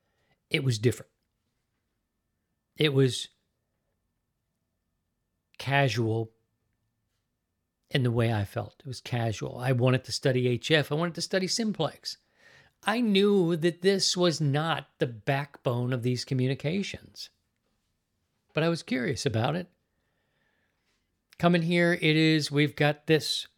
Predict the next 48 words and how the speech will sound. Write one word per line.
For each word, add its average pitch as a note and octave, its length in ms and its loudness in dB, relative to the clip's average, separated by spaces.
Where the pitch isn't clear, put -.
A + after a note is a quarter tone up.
We've C3 220 0
got B2+ 300 0
this C#3+ 160 -2
coming D3+ 240 0
up C#3+ 120 0
tonight D3 360 0
at B2 100 -6
seven D3 240 2
o'clock, C#3 380 2
seven D3 260 2
thirty, D3+ 240 2
we've D3+ 260 -2
got D3 260 -2
this, D3+ 260 2
eight C#3+ 120 0
o'clock, C#3+ 380 2
there's D3 160 2
a C#3+ 60 -6
Trader's D3 440 0
Net. D3 240 -2
The D3 80 -4
communication D3 880 0
is C#3+ 400 0
intense. E3+ 720 -4
It's - 160 -12
going B2+ 280 0
back A#2 260 -4
and G2+ 100 -12
forth. F#3 360 4
Now, F3+ 100 0
look, G#3 320 2
I A3+ 120 0
may A3 160 2
get F3 180 4
in E3+ 120 2
here E3+ 180 0
and D3 140 -2
find D#3 300 2
out D3+ 200 0
that C3 80 -12
these D#3 220 -4
fellas E3 420 0
are B2+ 100 2
sharing D#3+ 580 0
quite A#3+ 420 0
a D3 60 -2
bit F3 300 -2
of C3+ 220 -6